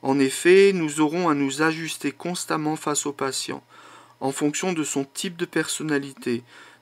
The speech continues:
de son histoire clinique, de son contexte environnemental, ainsi que du nôtre, de l'état psychique du patient,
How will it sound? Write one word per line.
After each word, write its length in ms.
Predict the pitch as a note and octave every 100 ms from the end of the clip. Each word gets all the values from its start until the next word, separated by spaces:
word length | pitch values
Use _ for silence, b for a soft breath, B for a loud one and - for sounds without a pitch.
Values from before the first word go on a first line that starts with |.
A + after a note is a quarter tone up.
| -
de 80 |
son 260 | C3 C#3+ D3
histoire 440 | F#3 - F3+ E3+
clinique, 600 | - D#3 D3+ C3 A#2+ - - B B
de 80 | C3+
son 200 | C3+ C#3+
contexte 600 | B2+ F#3 F3+ F#3 E3+ - -
environnemental, 1160 | D#3+ D3 D3+ D3 C#3+ C3+ B2 - C3+ C#3+ E3+ - B B B
ainsi 280 | C3+ - G3+
que 120 | G3
du 180 | E3 E3
nôtre, 460 | C#3 A#2 - - - _ _ _ B B B B
de 120 | C3+
l'état 300 | D3 D#3 D3
psychique 540 | C#3 - F#3+ F#3 F#3+ D#3
du 120 | D3+
patient, 600 | - B2+ - B2 B2+ F#3